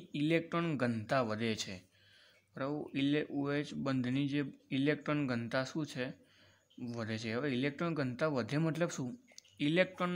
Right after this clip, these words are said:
વધારો થાય છે. ઇલેક્ટ્રોનમાં શું થાય છે? વધારો થાય. અહીંયા એક જ આલ્કાઇલ સમૂહ હતો, એટલે ઇલેક્ટ્રોનની સંખ્યા ઓછી હતી, એટલે આ કાર્બન ઉપર વજન થોડું ઓછું પડતું હતું. પણ હવે એક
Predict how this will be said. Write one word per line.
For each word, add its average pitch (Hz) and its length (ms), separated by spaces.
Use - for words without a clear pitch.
વધારો 117 420
થાય 104 240
છે. 98 140
ઇલેક્ટ્રોનમાં 143 460
શું 156 140
થાય 143 120
છે? 143 80
વધારો 120 400
થાય. 120 220
અહીંયા 156 400
એક 160 180
જ 170 100
આલ્કાઇલ 151 380
સમૂહ 127 320
હતો, 120 100
એટલે 123 240
ઇલેક્ટ્રોનની 139 460
સંખ્યા 135 380
ઓછી 127 380
હતી, 117 180
એટલે 120 180
આ 131 100
કાર્બન 131 340
ઉપર 131 220
વજન 123 340
થોડું 127 200
ઓછું 117 260
પડતું 110 260
હતું. 101 160
પણ 127 180
હવે 123 280
એક 170 160